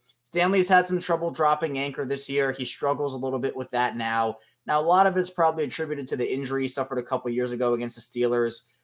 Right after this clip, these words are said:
and I don't think that anybody fully expected him to, you know,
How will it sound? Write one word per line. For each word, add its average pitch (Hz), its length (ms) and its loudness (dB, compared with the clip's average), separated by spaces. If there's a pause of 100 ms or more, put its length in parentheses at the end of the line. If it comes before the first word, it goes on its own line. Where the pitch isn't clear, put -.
(240)
and 131 380 0 (640)
I 151 100 6
don't 170 220 2
think 175 200 -4
that - 120 -4
anybody 139 400 -4
fully 135 360 0
expected 131 600 -4
him 120 520 2
to, 117 220 -6
you 113 140 -2
know, 104 320 -2